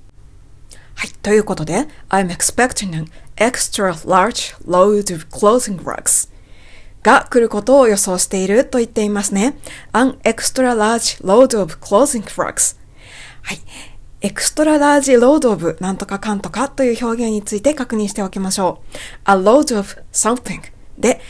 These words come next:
大量のなんとか、たくさんのなんとか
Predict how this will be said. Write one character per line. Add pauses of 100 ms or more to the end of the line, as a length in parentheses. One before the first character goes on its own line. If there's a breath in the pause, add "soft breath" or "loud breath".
(160 loud breath)
大
量
の (100)
な
ん
と
か、 (480)
た
く
さ
ん
の
な
ん
と
か